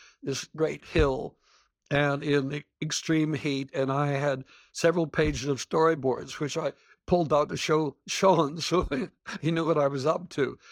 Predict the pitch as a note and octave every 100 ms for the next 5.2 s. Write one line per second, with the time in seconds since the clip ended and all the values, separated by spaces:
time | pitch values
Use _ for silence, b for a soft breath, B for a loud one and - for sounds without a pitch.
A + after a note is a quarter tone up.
0 | B B D3+ D3+ D3+ - - b b D#3+
1 | D#3 F3+ G3 E3+ E3+ C#3 C3 D3 C#3+ B2+
2 | F3 D3 - D3+ - - - b b b
3 | b E3 D3+ C3+ F3+ E3+ D#3 C3+ A2 C3+
4 | C3+ - C3 A#2 B2+ F3+ E3 D#3 C#3+ D3
5 | B2